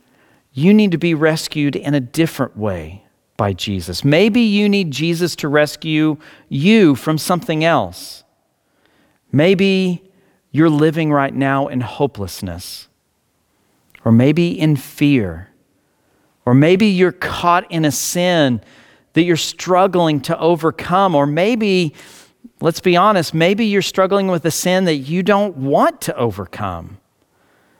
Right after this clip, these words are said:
Maybe you're living in despair or sadness because of some great loss that you're enduring. Maybe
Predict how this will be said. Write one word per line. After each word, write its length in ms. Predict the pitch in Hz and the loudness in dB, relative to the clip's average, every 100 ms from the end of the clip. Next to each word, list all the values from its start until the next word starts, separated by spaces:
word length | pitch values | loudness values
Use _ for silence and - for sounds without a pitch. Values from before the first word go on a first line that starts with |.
| _ - | _ -2
Maybe 680 | 139 180 208 185 170 147 143 - _ _ _ _ _ - | 2 4 6 6 4 2 -2 -8 _ _ _ _ _ -4
you're 200 | 127 160 | 0 0
living 680 | 143 151 147 165 175 175 156 | 0 0 4 4 2 0 2
in 440 | 151 143 131 113 _ | 2 2 0 -6 _
despair 920 | - 123 - - 135 135 117 95 95 - _ _ _ _ _ _ - | -8 -6 -4 0 2 2 0 -2 -8 -16 _ _ _ _ _ _ -6
or 80 | 117 | -4
sadness 760 | - - 143 139 120 110 101 | -4 -2 0 0 -2 -4 -6
because 460 | - 120 - 127 113 | -8 -10 -6 -6 -4
of 80 | 117 | -8
some 300 | - 120 110 | -4 -4 -4
great 340 | 98 120 120 | -2 -2 -2
loss 520 | 104 107 98 85 - | -6 -4 -4 -6 -10
that 220 | - - - | -12 -12 -6
you're 240 | 107 107 | -2 -2
enduring. 680 | 98 95 101 98 90 82 101 _ _ _ _ _ _ _ _ | -2 -6 -6 -8 -8 -12 -18 _ _ _ _ _ _ _ _
Maybe 680 | 117 139 190 170 143 135 131 | 2 4 4 4 4 2 0